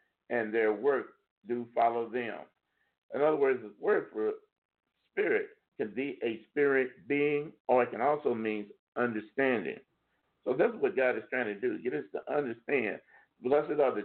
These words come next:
dead that die in the Lord." So in other words, if we die in the Lord, we're resting in him. And we're gonna, uh, our labors,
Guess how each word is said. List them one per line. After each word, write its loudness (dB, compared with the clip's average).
dead 0
that -4
die 2
in -6
the -6
Lord." -8
So -2
in 0
other 2
words, 4
if 4
we -4
die -2
in -8
the -8
Lord, -6
we're 4
resting -6
in -12
him. -12
And 0
we're 2
gonna, -2
uh, 4
our 2
labors, 0